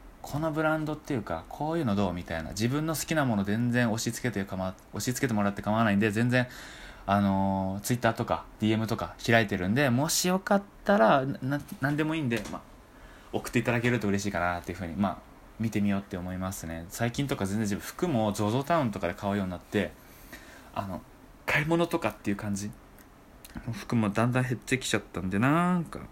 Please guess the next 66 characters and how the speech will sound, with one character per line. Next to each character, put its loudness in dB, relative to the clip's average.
あ -10
れ -4
で -4
す -14
ね。 -8
な 0
ん 0
か -2
も 0
う -4
ち -4
ょ -2
っ -12
と -4
新 4
し 0
い 0
扉 2
開 -2
こ 0
う 0
か -8
な -8
み -10
た -12
い -12
な、 -14
っ -16
て 0
い 0
う 0
感 0
じ -2
に 2
思 4
い 4
ま 4
す -6
ね。 -10
っ -20
て 2
言 4
っ -18
て 2
る 10
間 8
に 6
十 8
分 6
三 4
十 2
六 2
秒 4
過 -4
ぎ 2
ち -4
ゃ -2
っ -14
た -2
ん 0
で、 4
ま 4
あ、 4
あ 0
と -4
一 -2